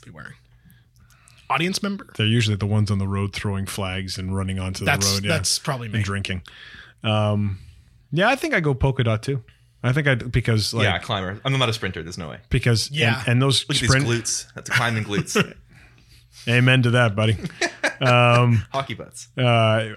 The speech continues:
Speaker 2: I could have do, because you know those sprinters, once they get to the mountain, they're screwed.
Speaker 3: I, I'm afraid to go fast, so.
Speaker 1: I don't ride a,
Speaker 3: Arging
Speaker 1: I have no
Speaker 3: around.
Speaker 1: answer to this. I don't ride a bike. I have no idea.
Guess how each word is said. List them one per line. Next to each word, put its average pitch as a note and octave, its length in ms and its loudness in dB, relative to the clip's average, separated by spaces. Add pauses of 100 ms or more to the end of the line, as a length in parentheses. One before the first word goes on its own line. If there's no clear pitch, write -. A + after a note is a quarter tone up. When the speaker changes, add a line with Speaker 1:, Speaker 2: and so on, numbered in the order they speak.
Speaker 2:
I A2 100 4
could A#2 160 2
have A2+ 80 2
do, G#2+ 200 2 (120)
because A2 240 2
you A#2+ 80 4
know A#2+ 160 4
those A2 160 2
sprinters, A#2+ 460 0
once A#2 160 0
they B2+ 40 4
get A#2 160 4
to - 60 0
the A2+ 80 4
mountain, A#2+ 360 2
they're F#2 180 -2
screwed. F#2+ 1600 0 (140)
Speaker 3:
I, F#2 220 -8
I'm A#2+ 100 -2
afraid A2+ 220 -4
to F#2 80 -12
go F2+ 80 -4
fast, - 340 -12
so. - 240 -14 (840)
Speaker 1:
I D3+ 140 0
don't D#3 260 -2
ride D3 100 -2
a, B2+ 60 2
Speaker 3:
Arging C3+ 180 4
Speaker 1:
I E3+ 60 4
have F3 180 4
no F3+ 80 4
Speaker 3:
around. E3 120 4
Speaker 1:
answer - 100 0
to - 80 -2
this. A#2+ 100 -2
I C#3 60 -2
don't C#3+ 100 -2
ride C#3 140 -4
a - 20 -10
bike. B2+ 180 -6
I - 200 -4
have D#3 100 4
no C#3+ 140 0
idea. A#2+ 320 -4